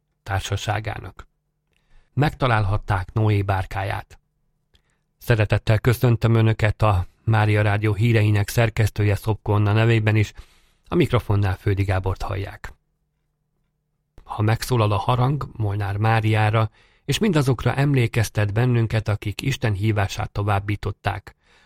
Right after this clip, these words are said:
mondta Balogh Zoltán püspök, a Magyarországi Református Egyház zsinatának lelkészi elnöke,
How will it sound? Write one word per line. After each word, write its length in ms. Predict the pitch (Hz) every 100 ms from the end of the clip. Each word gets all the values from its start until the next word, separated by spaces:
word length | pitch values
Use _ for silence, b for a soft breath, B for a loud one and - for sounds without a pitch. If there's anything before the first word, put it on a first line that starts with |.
| b
mondta 260 | - 117 104
Balogh 300 | 98 113 101
Zoltán 420 | 101 110 - 98
püspök, 380 | - 135 - 110
a 160 | 101 95
Magyarországi 760 | 107 110 113 110 104 107 104 98
Református 760 | 101 101 113 107 107 - 107
Egyház 340 | 101 - 98 98
zsinatának 580 | 113 113 104 104 98
lelkészi 520 | - 107 107 107 - 110
elnöke, 460 | 110 110 - 101